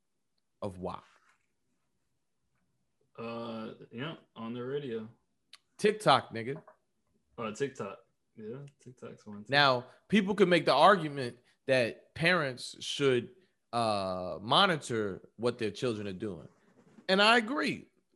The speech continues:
Speaker 1: But, but see, the thing is, and it, it's always motherfuckers who don't got no kids, right?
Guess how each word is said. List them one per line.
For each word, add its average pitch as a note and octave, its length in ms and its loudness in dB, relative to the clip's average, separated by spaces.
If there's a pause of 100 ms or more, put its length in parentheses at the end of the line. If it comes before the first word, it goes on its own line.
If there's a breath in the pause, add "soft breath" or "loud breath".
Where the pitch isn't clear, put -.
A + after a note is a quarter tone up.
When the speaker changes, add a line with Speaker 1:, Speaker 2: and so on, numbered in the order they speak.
Speaker 1:
But, F3 200 2
but E3+ 120 -2
see, G#3+ 120 -4
the F#3 100 4
thing G#3 320 4
is, G3 240 6
and E3 140 0
it, G#3 180 2
it's A#3+ 180 4
always B3+ 440 6
motherfuckers G3+ 600 2
who F#3+ 80 -4
don't F3+ 180 0
got D#3 160 6
no C#3 120 -2
kids, G#2 340 -8
right? B2 220 0